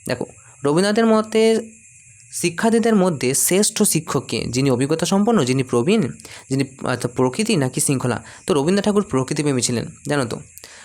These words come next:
অনেক কবিতা, গল্প, উপন্যাস তিনি প্রকৃতি থেকেই সংগ্রহ করেছেন। তাহলে এক নম্বর কী হয়ে যাবে? তো তার কাছে শ্রেষ্ঠ শিক্ষক কে? রবীন্দ্রনাথ ঠাকুরের কাছে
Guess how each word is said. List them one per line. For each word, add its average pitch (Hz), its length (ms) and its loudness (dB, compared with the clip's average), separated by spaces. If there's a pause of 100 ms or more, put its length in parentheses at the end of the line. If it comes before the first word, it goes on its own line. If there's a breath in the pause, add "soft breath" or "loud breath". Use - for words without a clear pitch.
(160 loud breath)
অনেক 147 280 -2
কবিতা, 151 360 0 (340)
গল্প, 135 240 -2
উপন্যাস 139 380 -2
তিনি 143 120 0
প্রকৃতি 135 340 0
থেকেই 143 260 0
সংগ্রহ 139 240 0
করেছেন। 127 300 -2 (380 loud breath)
তাহলে 135 180 -2
এক 131 180 -4
নম্বর 170 240 0
কী 180 80 0
হয়ে 175 180 2
যাবে? - 120 -4 (420 loud breath)
তো - 60 0 (260)
তার 143 180 -2
কাছে 180 220 0
শ্রেষ্ঠ 180 320 0
শিক্ষক 185 400 -2
কে? 202 100 -2 (880 loud breath)
রবীন্দ্রনাথ 170 300 2
ঠাকুরের 190 260 2
কাছে 208 120 0